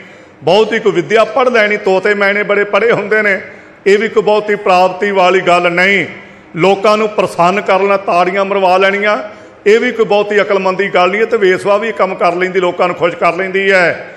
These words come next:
ਅਕਲ ਕਿਹੜੀ ਖਾਲਸਾ ਜੀ ਪ੍ਰਵਾਨ ਹੈ, "ਅਕਲੀ ਸਾਹਿਬ ਸੇਵੀਐ,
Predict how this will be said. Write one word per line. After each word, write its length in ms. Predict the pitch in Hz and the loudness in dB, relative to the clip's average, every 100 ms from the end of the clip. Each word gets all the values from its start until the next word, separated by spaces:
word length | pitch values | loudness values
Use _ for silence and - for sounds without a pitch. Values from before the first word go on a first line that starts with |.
| - - - 214 | -20 -20 -2 -2
ਅਕਲ 200 | 214 247 | 0 0
ਕਿਹੜੀ 300 | 233 254 262 | 2 2 0
ਖਾਲਸਾ 440 | 196 202 196 185 | 0 0 2 0
ਜੀ 120 | 196 | 0
ਪ੍ਰਵਾਨ 560 | 202 214 196 185 190 196 | -4 -2 0 2 2 2
ਹੈ, 380 | 190 180 135 - - - - - | 2 0 -2 -10 -20 -20 -2 0
"ਅਕਲੀ 340 | 240 247 240 | 2 2 0
ਸਾਹਿਬ 540 | 240 190 208 208 202 | 2 4 4 2 0
ਸੇਵੀਐ, 880 | 202 - 196 202 214 208 196 190 185 | -2 0 2 2 2 4 4 4 2